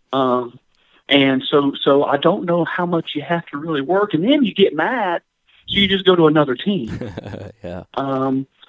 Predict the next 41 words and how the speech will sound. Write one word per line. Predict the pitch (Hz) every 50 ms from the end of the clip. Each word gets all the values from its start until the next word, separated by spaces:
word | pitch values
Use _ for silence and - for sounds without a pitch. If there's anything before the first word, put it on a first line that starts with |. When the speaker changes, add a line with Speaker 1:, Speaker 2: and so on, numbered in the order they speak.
| _ _ _ _ _ _ _ _ _ _ _ _ -
Speaker 1:
and | 175 175 180
then | 180 175 165
the | 156 151 160
other | 185 233 262 262 208
thing | 180 - - 180 160 156 151 147 147 147 143
is, | - 147 143 139 143 139 135 135 139 139 - - _ _ _ _ _ _ _ -
and | 120 123 139
this | 151 196 214 - -
is | 247 220
on | 196 175 160
the | 151
coach's | - - - 196 220 226 - - 139 117 -
end. | 117 110 107 110 110 110 107 - - - _ _ _ _ _ _ _ _ _ -
Um, | 143 147 147 139 131 127 123 143 147 _ - - - _ _
now, | 156 160
when | 160 147 143
we | 147 208 269
did | 294 254 180 151
travel | - - 170 160 151 143 147
ball | 135 139 139 139 139 139 135
with, | 131 123 123 -
with | 135 135 - - -
some | 170 156
of | 151 147
the | 139
guys, | - 147 135 135 135
there | 185
are | 190
a | -
couple | - 170 165 156 160
of | 170 160
Peking, | - 165 151 - - 160 147 151 160 151
uh, | 156 151 147 135
boys | - 151 151 143 139 156 160 165 165 135
and, | 117 _ _ _ _ _ _ _ _ _ _ _
and | 135 135 127 123
about | 123 135 139 - - - - - -
a | 139 127 -
half | - - 156 160 151 - -
dozen, | 147 143 143 147 143 151 151 156 156 156
uh, | 147 151 151 147 147